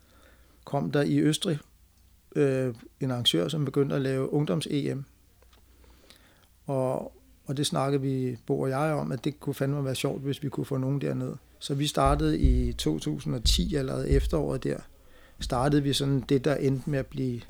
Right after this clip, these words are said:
det, der hedder M T B Talent i dag. Det startede vi sådan en blød opstart på. Og det var, det var helt frivilligt, altså det var intet med D S U at gøre, det var bare fordi, vi syntes, der skulle ske noget. Så det der med,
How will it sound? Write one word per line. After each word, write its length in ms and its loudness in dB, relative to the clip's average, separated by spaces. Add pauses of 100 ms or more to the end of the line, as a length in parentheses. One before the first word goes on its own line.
(160)
det, 120 -2
der 80 -2
hedder 360 -4
M 40 -4
T 140 -4
B 180 -6
Talent 360 -6
i 60 -8
dag. 340 -12 (1080)
Det 100 0
startede 340 2
vi 60 0
sådan 180 0
en 220 -2
blød 220 2
opstart 460 -6
på. 220 -8 (640)
Og 140 -2
det 120 2
var, 140 4
det 200 -2
var 100 2
helt 400 -2
frivilligt, 360 0
altså 160 -4
det 100 2
var 120 2
intet 280 0
med 100 -2
D 140 -4
S 60 -6
U 160 -4
at 60 -4
gøre, 180 -2
det 100 -2
var 60 0
bare 180 -4
fordi, 160 -10
vi 180 -6
syntes, 240 -4
der 120 -2
skulle 180 -14
ske 180 -6
noget. 240 -10 (460)
Så 200 -6
det 180 0
der 140 -2
med, 240 -2